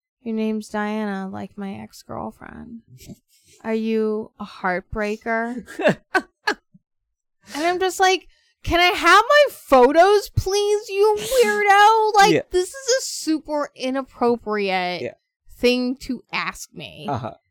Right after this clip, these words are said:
Speaker 2: Here's the thing. You know, one, yes. Yes, it is. Two, absolutely, this bait shop guy has a dark room.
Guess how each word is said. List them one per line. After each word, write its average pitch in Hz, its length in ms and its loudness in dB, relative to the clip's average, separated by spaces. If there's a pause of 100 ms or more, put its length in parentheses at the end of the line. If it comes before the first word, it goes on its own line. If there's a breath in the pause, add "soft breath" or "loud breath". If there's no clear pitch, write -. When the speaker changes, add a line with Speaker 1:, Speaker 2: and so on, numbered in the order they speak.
Speaker 2:
Here's 156 280 -4
the 147 100 -4
thing. - 280 -12
You 185 160 -8
know, 175 380 -4
one, 151 480 0
yes. - 500 -6
Yes, - 280 -8
it 139 100 -2
is. - 320 -6 (420)
Two, 117 440 -2 (760)
absolutely, 180 960 -2
this 143 460 -4
bait 165 340 -6
shop 147 320 -2
guy 113 440 -2 (320)
has 135 580 -2 (180)
a 131 80 -2
dark 151 360 0
room. 101 280 -8